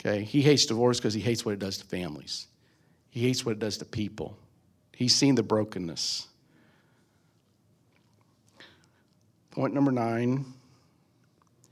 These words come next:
we have felt like a modern-day leper in the church. Again, not this one.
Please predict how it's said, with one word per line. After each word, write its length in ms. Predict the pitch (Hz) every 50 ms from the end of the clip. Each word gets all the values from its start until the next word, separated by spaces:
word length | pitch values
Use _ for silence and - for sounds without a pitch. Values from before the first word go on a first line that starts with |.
| _ _ _ _
we 160 | 120 131 143 156
have 100 | 156 151
felt 500 | - - 127 123 135 135 - - - - - - - _ _ _ _ -
like 160 | - 117 - 120
a 40 |
modern-day 520 | 117 110 113 120 127 127 127 120 127 123 120
leper 580 | 117 123 123 120 120 - 120 117 117 117 117 - -
in 100 | 113 107
the 80 | 110 113
church. 680 | - - 120 110 98 - - - - - - - - _ _ _ _ _ _ _ _
Again, 240 | - 107 110 104 101
not 180 | 107 104 - -
this 220 | 117 107 - -
one. 220 | 120 113 113 113